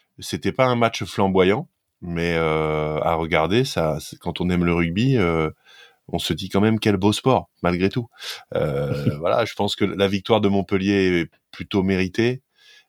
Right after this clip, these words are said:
Euh, ils ont progressivement mis la main sur le match quand, justement, Bordeaux, euh, a levé le pied. Et je pense que, euh, tu vois, on parlait d'Urios tout à l'heure et de l'impact sur son équipe. S'ils avaient été au bout, s'ils avaient été en finale, s'ils avaient gagné,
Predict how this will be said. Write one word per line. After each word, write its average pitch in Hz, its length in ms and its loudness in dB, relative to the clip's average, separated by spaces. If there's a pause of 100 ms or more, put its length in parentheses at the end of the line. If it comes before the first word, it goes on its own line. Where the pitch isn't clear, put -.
(140)
Euh, 78 240 -2
ils 82 160 -4
ont 82 80 -4
progressivement 98 880 2
mis 98 120 0
la 92 120 2
main 95 160 0
sur 95 180 -2
le 90 120 -2
match 101 440 -2
quand, 90 380 0
justement, 98 380 -2
Bordeaux, 95 560 2 (440)
euh, 80 440 0
a 87 140 2
levé 95 320 4
le 101 100 4
pied. 101 320 -4 (100)
Et - 160 -10
je 80 120 -12
pense 87 320 -6
que, 78 460 -2 (640)
euh, 82 140 -16 (800)
tu - 160 -20
vois, 104 160 2
on 98 100 2
parlait 95 280 2
d'Urios 98 340 4
tout - 220 -12
à 90 80 0
l'heure 98 180 2
et 92 60 0
de 85 80 -8
l'impact 87 340 -2
sur - 140 -6
son 87 180 -4
équipe. 87 340 -4
S'ils 110 260 2
avaient 104 180 6
été 104 160 2
au 104 80 6
bout, 107 220 2
s'ils 98 200 0
avaient 90 120 2
été 98 120 0
en 92 60 2
finale, 95 340 0
s'ils 95 280 0
avaient 92 180 2
gagné, 95 420 2